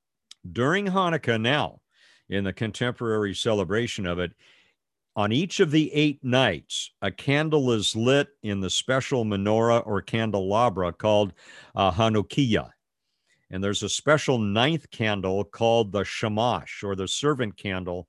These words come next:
which is used to light the other candles. That's the center candle. The shamash is often in the center of the other candles and obviously is, is in a higher position than the others.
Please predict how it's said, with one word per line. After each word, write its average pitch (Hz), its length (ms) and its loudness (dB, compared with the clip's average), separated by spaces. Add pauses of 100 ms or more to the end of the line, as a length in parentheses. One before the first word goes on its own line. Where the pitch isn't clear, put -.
(360)
which 113 200 -6
is 104 220 -4
used 120 480 -4
to 107 100 -4
light 110 420 0
the 104 140 -4
other 98 200 -4
candles. 87 640 -10
That's 90 280 -8
the - 100 -12
center 98 360 -6
candle. - 440 -16 (680)
The 104 140 2
shamash 107 920 0
is 110 220 -6
often 110 360 0
in 98 120 -4
the 90 100 -6
center 123 420 -4
of 92 100 -2
the 95 120 -4
other 95 220 -2
candles 95 640 -8 (420)
and 98 180 -2
obviously 98 800 0
is, 87 300 -6
is 92 300 -8
in 90 140 -4
a 80 120 -6
higher 95 320 0
position 87 600 -6
than 82 160 -6
the 85 160 -2
others. 82 420 0